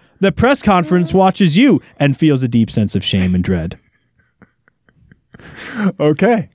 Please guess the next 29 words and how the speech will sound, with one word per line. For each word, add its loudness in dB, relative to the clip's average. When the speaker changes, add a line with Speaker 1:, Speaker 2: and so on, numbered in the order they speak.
Speaker 2:
All -2
right. 2
Okay. 0
Speaker 1:
Okay. 0
All 2
right. 0
So 0
the 2
first 2
one, 2
these 2
are 4
just, -2
like, 0
kind 2
of, 2
like, 0
very 2
popular, 0
uh, 2
dome-, 0
uh, 0
Russian 0
domestic -2
market 0
cars. 0
Speaker 2:
R 2
D 2
M. -2